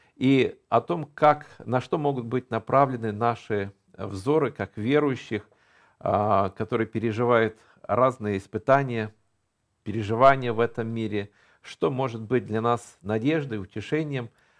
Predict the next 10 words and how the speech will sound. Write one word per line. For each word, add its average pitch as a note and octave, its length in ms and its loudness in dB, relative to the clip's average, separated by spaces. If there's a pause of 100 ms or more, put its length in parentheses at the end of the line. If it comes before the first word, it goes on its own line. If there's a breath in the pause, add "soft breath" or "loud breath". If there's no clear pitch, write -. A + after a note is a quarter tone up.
э, A2 200 0
события, C3+ 600 0
о A2+ 180 -4
которых C#3 460 -4 (140)
пишет C#3+ 380 -6 (340)
Павел, C#3+ 460 2 (400)
э, A2+ 400 2
эти C3 220 -2
события, B2 440 -4
которые, A#2 580 -2